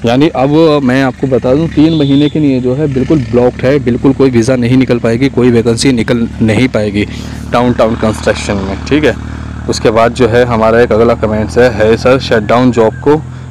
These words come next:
visit visa को employee visa कर सकते हैं, Long term job में change कर सकते हैं क्या इन बहरीन में?" देखिए,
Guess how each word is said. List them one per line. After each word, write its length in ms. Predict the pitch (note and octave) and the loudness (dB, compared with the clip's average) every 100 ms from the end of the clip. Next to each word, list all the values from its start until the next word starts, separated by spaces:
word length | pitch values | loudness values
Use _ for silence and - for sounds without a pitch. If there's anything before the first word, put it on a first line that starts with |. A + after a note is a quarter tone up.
| - G2+ | -12 -2
visit 380 | A#2 C#3 D#3 | 0 0 0
visa 280 | A2 G#2+ A#2 | -2 0 0
को 220 | A2+ C#3 | 2 2
employee 440 | C3+ B2+ A#2 A2+ A#2 A#2 A#2+ B2 - | 2 0 0 2 2 0 -4 -4 -12
visa 300 | G#2 G#2+ B2+ | -6 -2 -2
कर 160 | B2 G#2+ | -2 -4
सकते 320 | - - B2 | -4 -6 -6
हैं, 200 | A#2+ D3 - - - - - | -2 -4 -6 -20 -20 -14 -2
Long 220 | A2+ C3 B2+ | 2 2 2
term 220 | B2 B2 | 0 2
job 220 | A2+ A2 | 0 0
में 160 | A#2+ C3 | 2 0
change 300 | - B2 A#2 | 0 -2 -2
कर 120 | A2 | -4
सकते 340 | - - - | -6 -10 -4
हैं 280 | B2+ C3 C#3 - - - | -2 0 -4 -6 -12 0
क्या 280 | A#2+ B2+ | 2 2
इन 220 | B2 A#2+ A#2 | 0 0 0
बहरीन 320 | G#2 A2 A2 | -2 -2 -4
में?" 220 | G#2+ G#2 | -6 -2
देखिए, 300 | A#2+ - | -2 2